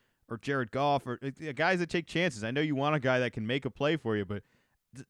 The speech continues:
to some of these guys, it, it's not to your benefit. You'd rather, you're better off them not gambling. Uh, Arizona, Kyler Murray, that's a huge contract. Uh, <laughs> Colt McCoy seems to be the, the, the locker room favorite, but I, I, I, I anticipate.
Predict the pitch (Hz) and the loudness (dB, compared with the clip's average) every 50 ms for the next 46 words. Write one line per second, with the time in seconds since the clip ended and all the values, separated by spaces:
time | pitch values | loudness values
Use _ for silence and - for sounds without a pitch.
0 | _ - 139 135 - - 175 202 233 247 220 208 175 196 190 180 180 160 165 180 | _ -10 -10 -6 0 2 2 2 2 0 -2 -2 -2 2 4 4 4 4 0 -4
1 | - - - 160 139 - 175 185 208 202 - 196 180 147 160 185 240 226 - 101 | -8 -10 -12 -12 -6 0 2 2 2 4 4 4 4 6 6 4 4 2 -2 -6
2 | 87 - _ - 127 143 151 160 160 151 147 151 165 196 196 185 160 151 143 170 | -8 -10 _ -12 -10 -8 -8 -8 -4 0 2 2 4 2 2 0 0 0 2 2
3 | 180 185 190 180 170 175 156 135 147 190 214 156 135 120 110 98 92 87 85 - | 2 2 2 0 0 -2 0 0 0 0 0 -2 -4 -4 -2 -2 -4 -8 -10 -14
4 | _ _ _ _ _ _ _ _ _ _ _ _ _ _ _ 156 135 131 131 127 | _ _ _ _ _ _ _ _ _ _ _ _ _ _ _ -8 -6 -2 -2 -2
5 | 123 - - 156 180 185 143 139 175 185 196 190 190 185 175 - - - 185 190 | -2 -2 0 2 2 2 4 6 6 6 8 8 6 6 4 2 2 2 2 4
6 | 185 170 160 175 180 190 190 190 180 156 143 147 170 - - 170 - - 175 160 | 4 4 4 6 6 6 6 4 2 2 0 0 0 0 -2 -6 -2 0 -2 -2
7 | 135 - 165 156 151 156 - 160 160 160 156 - - - - 127 127 127 123 120 | 0 0 2 2 2 2 2 0 0 0 0 -2 -6 -10 -8 -4 -2 -2 -2 -2
8 | 104 - - - 113 123 - _ - - - 165 - 143 139 - - 175 175 165 | -2 -6 -10 -12 -16 -18 -18 _ -2 0 2 2 2 0 -2 2 4 6 6 6
9 | 151 - 160 151 143 143 143 143 139 139 135 127 - _ _ _ _ _ _ _ | 4 2 -2 -4 -4 -4 -2 0 0 0 0 0 -2 _ _ _ _ _ _ _
10 | _ _ _ _ - 131 151 120 - 131 147 151 147 170 - 156 151 143 131 120 | _ _ _ _ -12 -10 -10 -10 -8 -6 -2 0 2 2 4 4 4 4 4 4
11 | 151 143 139 127 131 139 135 - 123 117 123 123 120 - 120 135 139 135 127 123 | 4 4 4 4 2 0 0 0 0 0 0 0 0 0 -2 -2 -2 -2 -6 -6
12 | - - - - 127 147 139 - 175 175 - - - 160 151 143 - | -8 -10 -6 -4 -2 -2 0 2 0 0 0 0 0 0 0 0 0